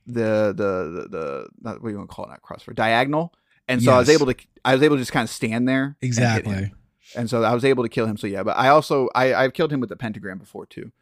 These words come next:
Speaker 2: That might be my
Speaker 1: Um,
Speaker 2: favorite character, the, the one with the guns. I think her name starts with a P.
Speaker 1: Yeah, she's pretty O P, as well as, um,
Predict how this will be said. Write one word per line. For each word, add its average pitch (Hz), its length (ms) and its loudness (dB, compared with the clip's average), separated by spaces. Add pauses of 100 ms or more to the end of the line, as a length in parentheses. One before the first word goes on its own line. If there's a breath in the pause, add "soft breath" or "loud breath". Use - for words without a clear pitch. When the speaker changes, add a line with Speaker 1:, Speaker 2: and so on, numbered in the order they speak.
(200)
Speaker 2:
That 151 80 -10
might 226 80 2
be 269 80 4
my 240 80 6
Speaker 1:
Um, 151 60 4
Speaker 2:
favorite 120 280 4
character, 107 380 2
the, 92 100 -4
the 98 280 -4
one 110 160 2
with 98 80 0
the 104 40 -2
guns. 95 580 -4
I - 40 -18
think 131 100 0
her 143 60 2
name 127 180 4
starts 113 220 0
with 101 120 -4
a 98 40 -4
P. 90 420 -2 (600)
Speaker 1:
Yeah, 117 180 -6
she's 131 200 -8
pretty 110 260 0
O 87 100 -2
P, 101 280 -10
as 117 180 -6
well 139 200 6
as, 117 180 2
um, 101 440 -4